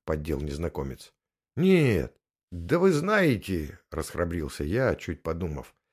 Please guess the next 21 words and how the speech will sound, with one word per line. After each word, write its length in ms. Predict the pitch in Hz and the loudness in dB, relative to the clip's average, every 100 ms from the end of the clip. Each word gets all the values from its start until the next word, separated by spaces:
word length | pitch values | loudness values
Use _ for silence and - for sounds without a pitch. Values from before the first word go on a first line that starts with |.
| _ _ - | _ _ -2
и 140 | 196 | 0
по 160 | 156 156 | 4 4
населенной 680 | 143 - 151 180 156 135 | 4 4 4 4 4 2
кецалькоатлями 1040 | - 139 - 151 143 - 120 143 147 117 104 | 2 -2 2 2 2 2 4 4 2 2 2
земле 400 | 95 107 107 101 | 2 2 4 4
я 160 | 98 | 4
бы 140 | 87 90 | 2 0
прошелся. 720 | 87 78 - 76 - - - _ | 0 0 0 -2 -4 -14 -18 _
Интересно 680 | 139 151 - - 151 98 76 | -6 -4 -2 0 0 0 -4
же. 220 | 64 - _ _ _ _ _ _ 82 | -6 -12 _ _ _ _ _ _ -4
Но 160 | 104 | -2
тогда 640 | - 98 95 120 180 - - | 0 0 2 4 4 2 -4
нужна 540 | 95 110 104 113 156 | -4 -2 -2 0 0
весьма, 440 | 143 110 120 139 143 | 2 0 0 0 0
м, 760 | - 104 98 90 78 76 57 - | -2 -6 -4 -6 -8 -10 -14 -4
уверенная 540 | 131 131 165 143 135 123 | 0 2 4 4 2 2
компания. 640 | 143 135 127 95 73 - _ _ _ _ _ - | 0 2 4 2 0 -10 _ _ _ _ _ -4
Это 240 | 82 87 | 0 0
какая? 600 | - 151 147 80 - - _ _ _ _ _ _ _ _ _ _ | 0 -2 0 -6 -6 -16 _ _ _ _ _ _ _ _ _ _
Как 260 | 127 82 - | 4 4 2
же, 200 | 58 | -12